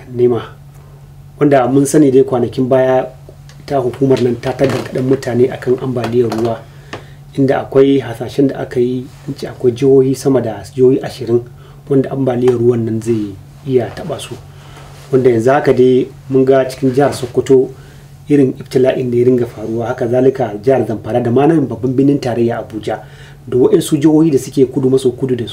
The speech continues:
kudu maso gabas. A dai sassan Najeriya babu ɓangaren da wannan ambaliyar ruwan bai taɓo ba. Wanda kuma tun kwanaki dai na san hukumar nan ta daɗe tana janyo hankalin mutane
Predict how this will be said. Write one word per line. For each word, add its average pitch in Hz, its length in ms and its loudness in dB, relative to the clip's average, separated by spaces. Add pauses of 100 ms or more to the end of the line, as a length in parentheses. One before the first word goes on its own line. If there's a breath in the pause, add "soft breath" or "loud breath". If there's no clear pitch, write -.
kudu 131 180 -2
maso 117 220 -4
gabas. 110 340 -8 (440 loud breath)
A 135 100 -2
dai 151 100 4
sassan 180 300 2
Najeriya 147 420 4
babu 151 440 2
ɓangaren 151 400 4
da 120 180 2
wannan 139 320 4
ambaliyar 131 420 2
ruwan 120 380 2
bai 120 180 -10
taɓo - 300 -10
ba. 110 180 -6 (760 loud breath)
Wanda 165 180 4
kuma 165 400 4
tun 185 220 4
kwanaki 143 440 2
dai 139 320 4 (100)
na 143 140 0
san 160 220 4
hukumar 147 380 2
nan 139 180 0
ta 135 140 4
daɗe 180 200 2
tana 127 400 0
janyo 135 300 2
hankalin 135 340 0
mutane 131 520 0